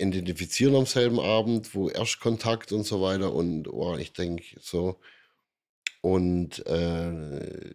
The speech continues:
dem Papa jetzt zu begegnen, das ist ja auch etwas so, äh, da kannte ich euch ja noch nicht und dem Peter auch noch nicht und die Jacqueline auch noch nicht, die ja da am Rand mit dabei war.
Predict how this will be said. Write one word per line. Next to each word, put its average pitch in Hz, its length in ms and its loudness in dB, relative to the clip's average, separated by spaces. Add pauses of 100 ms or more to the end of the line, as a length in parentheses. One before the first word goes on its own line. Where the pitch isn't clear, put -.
(420)
dem 90 180 4
Papa 104 260 4
jetzt 113 360 0
zu 104 120 -4
begegnen, 101 800 0 (1200)
das - 420 -4 (840)
ist 90 180 -2
ja - 100 2
auch 107 260 4
etwas 98 440 -2
so, 92 340 2
äh, 85 240 2
da 87 120 0
kannte 117 240 2
ich 101 80 -4
euch 90 180 0
ja 87 60 0
noch 85 220 -4
nicht - 460 -10 (100)
und 85 200 -8 (140)
dem 82 120 -8 (160)
Peter 80 300 -2
auch 110 200 -2
noch 101 160 0
nicht 92 240 -2
und 82 140 -4
die 80 40 -4
Jacqueline 90 420 0
auch 117 100 10
noch 131 100 10
nicht, 120 220 2
die 107 40 0
ja 98 120 4
da 90 120 -2 (120)
am 95 120 0
Rand 92 360 -2
mit 92 160 -2
dabei 87 320 0
war. 87 260 0